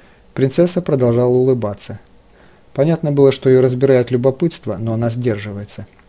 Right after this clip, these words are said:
Наверное, это стоило немалых усилий. Тедди подал принцессе меч, настоящий, подобрал свой и, галантно предложив девушке руку, повел ее к замку.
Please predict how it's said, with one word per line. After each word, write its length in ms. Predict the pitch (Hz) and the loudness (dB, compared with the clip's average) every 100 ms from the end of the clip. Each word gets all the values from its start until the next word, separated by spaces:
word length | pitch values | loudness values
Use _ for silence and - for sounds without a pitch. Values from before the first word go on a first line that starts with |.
| _ _ - - | _ _ -20 -18
Наверное, 400 | - 120 117 113 | -4 0 0 0
это 140 | 110 110 | -4 -6
стоило 340 | - 131 131 | -4 0 2
немалых 540 | 120 113 107 101 104 117 | 0 -2 -6 -8 -10 -10
усилий. 440 | - 123 101 98 - _ - - - - _ - _ - | -10 -10 -10 -12 -16 _ -20 -20 -20 -20 _ -20 _ -12
Тедди 240 | - 185 165 | -4 -2 0
подал 320 | 160 147 139 | 0 2 0
принцессе 540 | 139 131 131 120 - | 0 -2 0 0 -2
меч, 420 | 117 143 165 - - - | -4 -4 -6 -10 -16 -12
настоящий, 800 | 143 - 147 147 135 - - 123 - - - - | -10 -6 -4 -2 -4 -6 -10 -12 -16 -20 -20 -10
подобрал 460 | 123 117 117 113 110 | -2 0 2 0 -2
свой 420 | - 117 135 139 - - - | -4 0 0 -2 -14 -20 -10
и, 100 | 131 | -6
галантно 460 | 123 131 131 123 120 | 0 2 2 0 -4
предложив 540 | 120 120 123 120 117 | -2 0 2 0 0
девушке 420 | 113 110 - - | -2 -2 -4 -4
руку, 380 | 131 165 160 151 - | -4 -2 -6 -8 -6
повел 340 | 110 107 107 | -4 -2 -4
ее 140 | 110 107 | -4 -6
к 80 | |
замку. 480 | 104 110 98 - 104 | -6 -8 -8 -16 -18